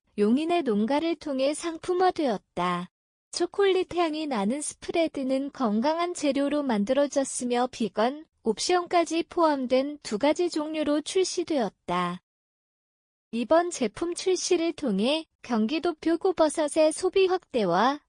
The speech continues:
농가 소득 증대에 긍정적인 효과를 기대할 수 있다. 경기도 농기원의 혁신적인 기술이 농가의 수익 증진에 기여하며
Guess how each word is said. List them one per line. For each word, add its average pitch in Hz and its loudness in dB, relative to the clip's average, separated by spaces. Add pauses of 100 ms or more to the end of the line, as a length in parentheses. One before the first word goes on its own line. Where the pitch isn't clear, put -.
(160)
농가 226 2
소득 - -4
증대에 277 2
긍정적인 330 0
효과를 254 -2
기대할 311 0
수 - -4
있다. 180 -4 (1040)
경기도 285 0
농기원의 311 0
혁신적인 359 -2
기술이 247 -2 (180)
농가의 311 2
수익 370 2
증진에 311 -2
기여하며 240 0